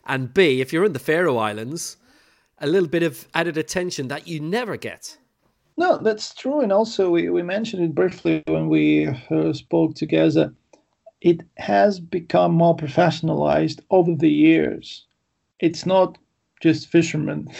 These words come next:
Speaker 2: <laughs> playing football. Of course, they can have their jobs, but there are some younger players who are coming through in both sides particularly.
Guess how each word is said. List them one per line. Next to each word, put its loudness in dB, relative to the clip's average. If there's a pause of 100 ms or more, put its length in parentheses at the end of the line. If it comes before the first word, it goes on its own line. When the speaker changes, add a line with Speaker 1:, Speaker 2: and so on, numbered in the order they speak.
Speaker 2:
<laughs> -20
playing 4
football. 2
Of -2
course, 6
they 0
can -4
have -4
their -4
jobs, -2
but -8
there 4
are 2
some -8 (100)
younger 2
players 0 (260)
who 0
are -10
coming 4
through 0 (180)
in -2
both 2
sides 0
particularly. -4